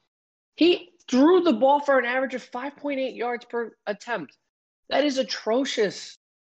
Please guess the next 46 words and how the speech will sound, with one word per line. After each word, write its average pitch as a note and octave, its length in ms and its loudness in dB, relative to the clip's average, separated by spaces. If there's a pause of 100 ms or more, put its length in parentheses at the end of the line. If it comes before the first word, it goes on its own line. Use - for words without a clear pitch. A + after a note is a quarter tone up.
(220)
You're F3 180 -2
either A3 280 2
living A#3 420 2
through C#4 140 -4
the C4+ 100 0
check B3 300 -2
down B3 280 0
or D#3+ 80 -2
you're D3 160 2
living G#3+ 440 2
through F#3 160 -4
the D3+ 100 -2
slants G3 520 -4
and F3+ 200 -4
the D#3+ 220 -6
ins B2+ 580 -4 (280)
and B2 200 -6
or A#2 220 -6
outs. - 320 -8 (280)
But G#3 140 2
the A3+ 60 2
point C#4+ 240 4
of C4+ 40 0
the B3 60 2
matter G3 260 4
is, A3 380 -2 (680)
Ben E3+ 220 -4
can't G#3 280 -6
move E3 180 -8
the A#2+ 80 -10
ball. C3 520 0 (300)
Ben C3+ 200 -2
can't C#3 260 -2
move B2 220 -6
his G#2 180 -10
feet. G#3+ 340 -4 (280)
And B3 100 4
the C4 80 4
offensive A#3 520 0
line D#3+ 200 -2
is F3 120 -4
atrocious. A#3+ 720 -8 (580)
Like G3+ 260 -2
Kyle A3 240 0
said, A3 220 -2
also, G#3+ 480 -2